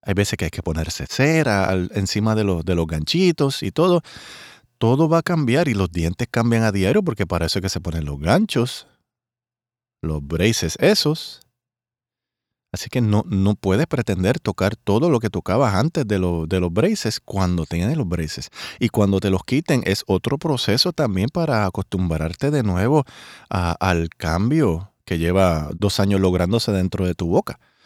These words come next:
Es un asunto que es bien delicado y es bien lógico. A mí hay gente que me escribe, "Luis, ¿qué hago con los braces? No, no puedo tocar igual." Pues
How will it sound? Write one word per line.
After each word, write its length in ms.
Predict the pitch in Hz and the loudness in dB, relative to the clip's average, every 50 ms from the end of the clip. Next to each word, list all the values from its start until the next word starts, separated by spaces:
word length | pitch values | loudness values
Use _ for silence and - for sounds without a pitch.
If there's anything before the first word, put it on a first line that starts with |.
| - - - - _ _ _ _ _ - | -20 -20 -20 -20 _ _ _ _ _ -2
Es 80 | 101 | 0
un 160 | 95 95 107 110 | 2 2 2 2
asunto 420 | 107 - - 131 143 - - 143 | 2 2 2 0 2 2 0 0
que 120 | 117 110 | 0 0
es 60 | 113 110 | -2 0
bien 200 | - 90 87 98 | -2 -2 0 2
delicado 420 | 107 104 107 - - 117 110 101 | 2 0 0 0 2 2 2 2
y 60 | - 90 | 2 0
es 140 | 101 - - | -2 -2 -2
bien 300 | 90 95 95 107 120 - _ _ _ _ _ _ _ - - | -2 0 2 0 0 -2 _ _ _ _ _ _ _ -18 -10
lógico. 720 | - - 87 92 107 120 117 104 95 85 80 - - 69 - - | -4 0 2 6 6 6 6 4 0 -6 -6 -6 -10 -12 -10 -4
A 100 | - 82 | -4 -2
mí 120 | 82 85 87 | 0 0 0
hay 80 | 90 92 | 0 0
gente 280 | 98 110 110 - 120 | 0 -2 -2 -2 -4
que 120 | 113 127 120 | -2 0 0
me 100 | 120 120 | 0 -2
escribe, 480 | 120 - - 135 143 139 127 120 117 - - - - _ _ _ | -2 -4 -4 -2 -2 0 0 0 -2 -4 -10 -20 -20 _ _ _
"Luis, 220 | - 107 147 208 202 | 0 2 2 2 2
¿qué 140 | - - 151 | 2 2 2
hago 180 | 151 165 175 | 4 4 2
con 280 | 165 190 180 180 180 175 | 2 2 0 2 2 2
los 100 | 170 160 | 2 2
braces? 480 | 143 147 175 220 233 - - 131 113 117 | 2 2 2 2 2 0 -2 -2 0 2
No, 220 | 110 113 120 123 | 2 4 4 4
no 100 | 123 123 | 4 4
puedo 200 | 127 135 143 147 | 4 4 2 2
tocar 260 | - 156 147 160 156 | 2 0 0 0 0
igual." 260 | 156 135 143 160 175 | 2 2 2 2 2
Pues 200 | 165 139 92 87 | 0 -2 -4 -6